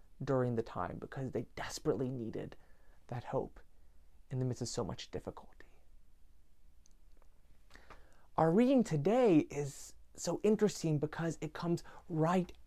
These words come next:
after that time. We actually don't get very many readings from this period right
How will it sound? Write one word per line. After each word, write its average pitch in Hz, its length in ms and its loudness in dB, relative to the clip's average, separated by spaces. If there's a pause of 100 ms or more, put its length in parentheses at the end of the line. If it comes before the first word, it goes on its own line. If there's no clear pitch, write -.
(120)
after 160 540 2
that 120 280 -2
time. - 420 -10 (280)
We 170 80 -2
actually 170 200 -2
don't 175 260 2
get 185 180 6
very 175 140 8
many 160 180 8
readings 151 480 6
from 160 360 2
this 151 120 2
period 147 540 6 (280)
right 147 380 4